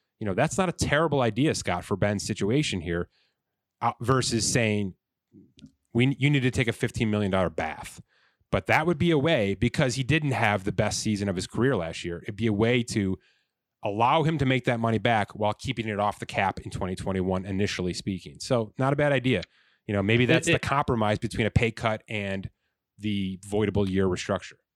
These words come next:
Speaker 2: Right. And, and for those that are learning and, and trying to follow along, if they've pulled up Big Ben's contract here, that twelve and a half signing bonus proration there, that is untouchable, correct?
Speaker 1: Not
Speaker 2: That
Speaker 1: cash.
Speaker 2: can't be
Speaker 1: That's dead
Speaker 2: Th-, th-,
Speaker 1: cap.
Speaker 2: well, the,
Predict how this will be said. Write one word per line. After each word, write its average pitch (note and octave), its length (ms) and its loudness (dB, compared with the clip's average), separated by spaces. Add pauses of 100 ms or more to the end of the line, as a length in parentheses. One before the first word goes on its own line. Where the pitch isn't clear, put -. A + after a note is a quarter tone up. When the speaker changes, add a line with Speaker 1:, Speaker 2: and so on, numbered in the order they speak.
(580)
Speaker 2:
Right. A2+ 280 -2
And, B2+ 220 0
and D#3+ 160 4
for E3+ 80 4
those F3 240 6
that E3 120 4
are C#3 140 4
learning D3+ 480 2
and, C3 160 -2
and C3+ 180 -6
trying D3+ 280 0
to B2+ 60 -2
follow C3 360 2
along, B2+ 360 0
if A#2 100 -8
they've A#2+ 200 -6
pulled C3 240 -2
up A#2+ 220 0 (260)
Big A2+ 200 -2
Ben's B2+ 280 0
contract B2+ 520 -4
here, G#2 180 -4 (300)
that E3 220 2
twelve E3+ 320 2
and D#3 100 0
a - 20 0
half C#3 300 -2
signing C#3+ 460 -2
bonus C3 360 -2
proration B2+ 720 -2
there, G#2+ 160 -4
that C#3 340 2
is A#2+ 220 -4
untouchable, B2 720 -6
correct? A2+ 460 -8 (160)
Speaker 1:
Not C3+ 220 0
Speaker 2:
That B2+ 160 0
Speaker 1:
cash. - 140 -6
Speaker 2:
can't A#2 220 -6
be A2 140 -8 (200)
Speaker 1:
That's A2 260 -2
dead C3+ 260 2
Speaker 2:
Th-, D3 120 2
th-, D#3+ 120 2
Speaker 1:
cap. B2 280 2
Speaker 2:
well, F#3 300 2 (460)
the, D3+ 100 -2